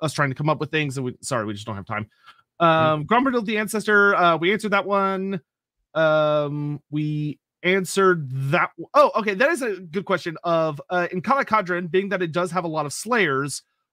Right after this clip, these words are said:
Speaker 1: uh, how does that work with how the hold is designed? Do the, are the Slayers separated from everyone else in the hold? Do they have their own section of the hold, or are they intermingled with the rest of the regular dwarfs?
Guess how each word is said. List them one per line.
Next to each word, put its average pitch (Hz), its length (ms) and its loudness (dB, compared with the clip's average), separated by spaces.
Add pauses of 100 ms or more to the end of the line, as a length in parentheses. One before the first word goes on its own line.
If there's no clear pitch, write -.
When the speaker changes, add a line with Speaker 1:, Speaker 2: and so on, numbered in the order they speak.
(100)
Speaker 1:
uh, 165 160 2
how 214 180 4
does 247 140 -6
that 220 200 0
work 190 300 0
with 170 140 -2
how 170 160 -2
the 156 80 -8
hold 160 240 -4
is 143 100 -6
designed? 147 500 0
Do 139 60 -8
the, 135 220 -6
are 170 80 2
the 160 100 -4
Slayers 190 680 4
separated 208 680 0
from 185 160 -4
everyone 160 320 -2
else 254 240 2
in 254 120 -6
the 247 80 2
hold? 247 260 -2
Do 180 60 -6
they 170 100 2
have 165 100 0
their 156 160 0
own 151 60 -2
section 208 380 -2
of 202 80 -2
the 202 80 0
hold, 208 340 4 (240)
or 175 200 -2
are 175 160 4
they 180 140 2
intermingled 175 720 0
with 156 120 -8
the 151 80 -6
rest 147 160 -2
of - 40 -10
the 147 60 -4
regular 123 300 0
dwarfs? - 560 -4